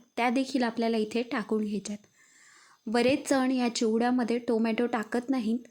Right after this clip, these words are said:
तर टोमॅटो पूर्णपणे ऑप्शनल आहे, आपल्याला आवडत असेल तर टाकायचा किंवा मग नाही टाकला तरी चालेल. तेलामध्ये टोमॅटो थोडा वेळ परतवून घेऊया, जास्त शिजवायचा नाही,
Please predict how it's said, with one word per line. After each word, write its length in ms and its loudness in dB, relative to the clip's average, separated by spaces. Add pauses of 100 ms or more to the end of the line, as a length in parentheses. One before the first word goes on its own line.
(500)
तर 120 2
टोमॅटो 560 4
पूर्णपणे 640 2
ऑप्शनल 440 -2
आहे, 320 0
आपल्याला 380 2
आवडत 400 2
असेल 320 -2
तर 100 0
टाकायचा 540 -2 (140)
किंवा 260 -2
मग 200 -2
नाही 240 -2
टाकला 360 -4 (180)
तरी 200 0
चालेल. 300 -6 (1400)
तेलामध्ये 640 -2
टोमॅटो 580 -4 (120)
थोडा 360 0
वेळ 240 -2
परतवून 540 -6
घेऊया, 360 -4 (140)
जास्त 400 -8
शिजवायचा 560 -8
नाही, 200 -8